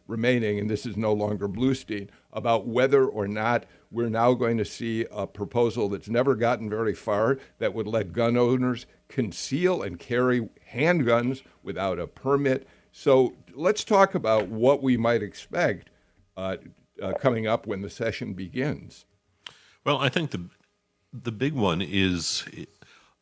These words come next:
Speaker 2: going to be, uh, um, uh, the, the, the city of Buckhead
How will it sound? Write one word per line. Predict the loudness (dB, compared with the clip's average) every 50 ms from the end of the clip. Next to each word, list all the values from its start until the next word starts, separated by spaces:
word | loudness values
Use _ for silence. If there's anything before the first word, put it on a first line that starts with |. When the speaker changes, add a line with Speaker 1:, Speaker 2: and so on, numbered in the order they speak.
| -6
Speaker 2:
going | -2 0 0 2
to | 0
be, | 0 0 -2 0 0 0 2
uh, | 2 2 0 -2 -6 _ _ _ _ _ _ _ _ _ _ _ _ _ _ _ _ _ _ _ _ _ _ _ _ _ _ _ _ -20 -20 -20 _ _ -2
um, | 0 0 0 0 -2 -4 -10 _ -20 -20 -20 _ _ _ _ _ _ _ _ _ _ _ _ _ _ _ _ _ _ _ -14 -10 -4
uh, | -2 0 0 0
the, | -2 -6 -6 -6 -4
the, | 0 2 2 2 2
the | 0 -2
city | 0 2 2 4 4 4
of | 2 0
Buckhead | 0 2 2 2 2 0 -2 -2 -2 -2 -6